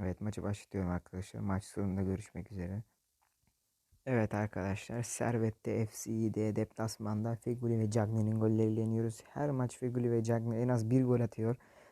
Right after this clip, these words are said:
Feguli gene penaltıdan attı. Hatta kırkıncı dakikada da Feguli penaltı kaçırdı arkadaşlar.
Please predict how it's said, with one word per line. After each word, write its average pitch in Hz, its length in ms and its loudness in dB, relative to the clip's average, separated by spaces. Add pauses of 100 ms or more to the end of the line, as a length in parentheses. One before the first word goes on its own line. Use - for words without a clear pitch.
(120)
Feguli 123 400 4
gene 127 220 4
penaltıdan 123 500 0
attı. 117 260 -2
Hatta 131 460 0
kırkıncı 123 440 -2
dakikada 117 360 0
da 110 100 4
Feguli 113 480 0
penaltı 107 540 0
kaçırdı 107 400 -4
arkadaşlar. 110 680 -4